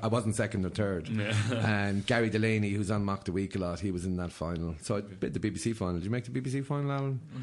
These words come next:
Speaker 2: It actually wasn't around
Speaker 1: You
Speaker 2: when I
Speaker 1: never
Speaker 2: was
Speaker 1: made the, you didn't even get
Speaker 2: <laughs> It
Speaker 1: to the
Speaker 2: wasn't, it
Speaker 1: semi-final of the
Speaker 2: didn't, it actually
Speaker 1: B B C?
Speaker 2: didn't exist at the
Speaker 1: That's
Speaker 2: time.
Speaker 1: embarrassing.
Speaker 2: There was a couple of
Speaker 1: Not even the
Speaker 2: years when this
Speaker 1: semi-finals. Oh, oh, God. The Irish Heat.
Speaker 2: Yeah, I didn't, my
Speaker 1: Oh,
Speaker 2: mentor
Speaker 1: my
Speaker 2: just wasn't,
Speaker 1: God.
Speaker 2: uh, helping me
Speaker 1: Oh,
Speaker 2: out
Speaker 1: my
Speaker 2: enough. He wasn't up to
Speaker 1: God.
Speaker 2: scratch.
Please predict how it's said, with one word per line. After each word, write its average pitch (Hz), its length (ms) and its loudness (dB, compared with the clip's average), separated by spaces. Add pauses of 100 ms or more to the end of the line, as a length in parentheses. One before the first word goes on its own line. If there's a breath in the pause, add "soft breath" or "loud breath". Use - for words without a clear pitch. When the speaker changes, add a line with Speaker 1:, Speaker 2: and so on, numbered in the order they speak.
Speaker 2:
It 123 80 2
actually 127 220 0
wasn't 120 220 2
around 123 340 2
Speaker 1:
You 160 100 6
Speaker 2:
when 175 80 6
I 185 60 6
Speaker 1:
never 180 120 6
Speaker 2:
was 185 220 6
Speaker 1:
made 196 80 6
the, - 60 4
you 170 40 10
didn't 196 180 6
even 185 120 6
get 185 120 8
Speaker 2:
<laughs> - 0 -
It - 40 6
Speaker 1:
to - 60 6
the 170 60 8
Speaker 2:
wasn't, 165 240 8
it 214 120 6
Speaker 1:
semi-final 214 300 8
of 214 60 8
the 196 60 4
Speaker 2:
didn't, 196 100 6
it 190 140 6
actually 175 160 4
Speaker 1:
B 160 60 6
B 185 60 4
C? 165 60 6
Speaker 2:
didn't 147 160 0
exist 180 380 2
at 185 60 0
the 240 80 4
Speaker 1:
That's 196 200 4
Speaker 2:
time. 131 100 6 (140)
Speaker 1:
embarrassing. 180 720 4
Speaker 2:
There 107 60 0
was 127 80 0
a 131 40 0
couple 170 200 -2
of 160 60 0
Speaker 1:
Not 214 140 6
even 220 180 6
the 196 40 6
Speaker 2:
years 202 120 2
when 240 140 4
this 269 140 4
Speaker 1:
semi-finals. 185 440 4 (280)
Oh, - 240 -2
oh, - 120 -4
God. 127 260 0
The 139 100 8
Irish 202 300 4
Heat. 320 480 2
Speaker 2:
Yeah, 107 320 4
I 135 80 4
didn't, 180 220 2
my 160 80 4
Speaker 1:
Oh, 160 40 4
Speaker 2:
mentor 190 380 6
Speaker 1:
my 135 60 2
Speaker 2:
just - 120 2
wasn't, 117 300 4
Speaker 1:
God. 95 160 2
Speaker 2:
uh, 120 200 4
helping 110 280 2
me 127 60 6
Speaker 1:
Oh, 127 140 6
Speaker 2:
out 123 60 2
Speaker 1:
my - 180 2
Speaker 2:
enough. 139 140 2
He 120 60 0
wasn't 113 220 2
up 101 80 2
to 101 40 0
Speaker 1:
God. - 40 0
Speaker 2:
scratch. 135 400 -2